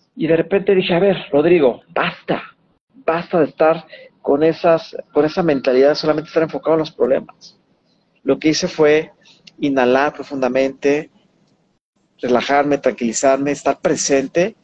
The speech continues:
y empezar a ver con claridad, que digo, "No, o sea, sí hay muchas cosas que hacer,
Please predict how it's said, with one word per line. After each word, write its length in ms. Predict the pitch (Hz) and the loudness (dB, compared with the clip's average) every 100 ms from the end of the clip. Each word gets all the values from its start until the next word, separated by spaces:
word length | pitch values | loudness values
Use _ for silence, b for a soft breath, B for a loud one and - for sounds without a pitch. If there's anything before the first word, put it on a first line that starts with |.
| b b _ | b b _
y 100 | - | -2
empezar 280 | - 139 196 | -2 0 2
a 40 | |
ver 120 | 208 | 0
con 160 | - 214 | -2 -6
claridad, 580 | 202 165 127 127 160 - _ | 0 2 4 4 2 -4 _
que 80 | - | -2
digo, 260 | 143 160 151 _ | 0 2 0 _
"No, 80 | - 480 466 | 0 2 2
o 80 | 165 | 0
sea, 140 | 170 | 0
sí 120 | - | 0
hay 100 | 214 | 0
muchas 300 | 247 226 233 | 0 -4 -4
cosas 220 | - 214 - | -2 -4 0
que 100 | 139 | -2
hacer, 320 | - 143 | 0 -2